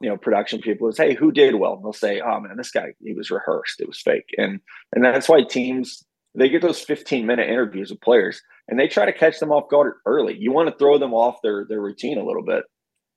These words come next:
And so that is, I mean, a, a hugely important part of the combine. Before you're gonna hand someone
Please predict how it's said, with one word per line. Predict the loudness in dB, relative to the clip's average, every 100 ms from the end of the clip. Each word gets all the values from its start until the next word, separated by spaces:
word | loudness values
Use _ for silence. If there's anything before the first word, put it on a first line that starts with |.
| _ _ _
And | -4
so | 4 6 6
that | 6 6
is, | 4 0 _ _ _
I | -4
mean, | 0
a, | 0 0
a | -6
hugely | -6 -12 -8 -8 -4 -2 -2
important | 0 0 0 0
part | 2
of | 0
the |
combine. | -4 -6 -4 -6 -6
Before | -2 2
you're | 4 4
gonna | 0 0
hand | -2 -4
someone | -4 0 0 -2